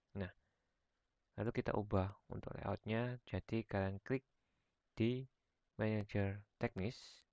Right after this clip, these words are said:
ini ada namanya layout, pilih yang standar. Nah, seperti itu. Di manajer administrasi juga sama.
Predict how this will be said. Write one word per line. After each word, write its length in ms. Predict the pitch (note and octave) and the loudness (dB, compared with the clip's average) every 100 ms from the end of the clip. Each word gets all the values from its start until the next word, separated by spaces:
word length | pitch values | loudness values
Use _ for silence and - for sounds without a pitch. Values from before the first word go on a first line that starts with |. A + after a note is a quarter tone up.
| _ _ _ _ - | _ _ _ _ -2
ini 160 | G#2 | 0
ada 80 | G2 | 2
namanya 320 | F2+ F2+ F2+ | 0 0 -2
layout, 280 | F2+ - C#3+ _ _ _ _ _ _ _ - | -4 -2 -2 _ _ _ _ _ _ _ -4
pilih 240 | G#2+ G#2 | 2 2
yang 240 | G#2 G#2 G#2 | 2 0 -4
standar. 560 | - - - G2+ F#2 E2+ _ - _ _ _ _ _ _ _ _ _ _ - | -10 -6 -2 0 0 -4 _ -20 _ _ _ _ _ _ _ _ _ _ -10
Nah, 160 | F2+ - _ _ _ _ _ _ _ _ _ _ _ _ _ _ _ _ _ _ - | -10 -10 _ _ _ _ _ _ _ _ _ _ _ _ _ _ _ _ _ _ -14
seperti 320 | - - G2 | -6 -4 0
itu. 120 | A#2+ C#3 _ _ _ _ _ _ | 0 -2 _ _ _ _ _ _
Di 160 | - G#2+ | -2 2
manajer 480 | G#2 G#2 G2 G#2 G2 - - | 2 2 2 2 0 -4 -8
administrasi 800 | G2+ - - G2+ - F#2 - C3+ | -8 -6 -4 -2 -2 -4 -2 -2
juga 160 | F#2+ F#2+ | -2 -2
sama. 400 | G2+ F#2 F#2+ | -2 -2 -2